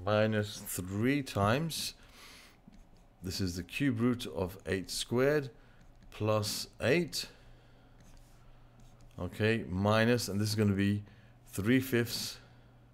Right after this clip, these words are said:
I'll put it here, minus three fifths, minus three, and plus one. So minus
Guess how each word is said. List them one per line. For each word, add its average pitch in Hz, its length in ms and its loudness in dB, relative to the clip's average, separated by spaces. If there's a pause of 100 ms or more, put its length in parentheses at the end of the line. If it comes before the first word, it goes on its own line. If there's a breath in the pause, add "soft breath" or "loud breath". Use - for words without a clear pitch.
(640 loud breath)
I'll - 60 -12
put 107 140 -2
it 82 100 0
here, 90 120 -2
minus 95 420 0
three 107 380 -2
fifths, - 640 -6 (960)
minus 104 640 0
three, 95 520 -2 (1500 soft breath)
and 87 200 -4
plus 92 420 -6
one. 76 220 -6 (640)
So 82 220 -4
minus 101 540 0